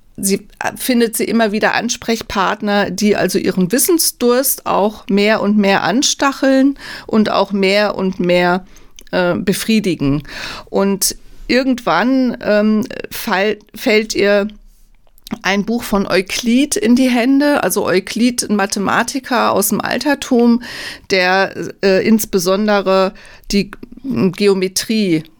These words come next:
äh, glaube ich, also wo es hauptsächlich um Geometrie geht. Und sie befasst sich dann intensiv mit Euklid. Das sind, glaube ich, sechs Bücher,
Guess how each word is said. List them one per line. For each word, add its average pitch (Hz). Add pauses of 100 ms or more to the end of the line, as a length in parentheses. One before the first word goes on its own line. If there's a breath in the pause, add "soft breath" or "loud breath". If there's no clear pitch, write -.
(160)
äh, 156 (280)
glaube 151
ich, -
also 165
wo 185
es 190
hauptsächlich 196
um 175
Geometrie 196
geht. 240 (560 loud breath)
Und 196
sie 202
befasst 214
sich 247
dann 196
intensiv 226
mit 240
Euklid. 240
Das 202
sind, 214
glaube 175
ich, 180
sechs -
Bücher, 269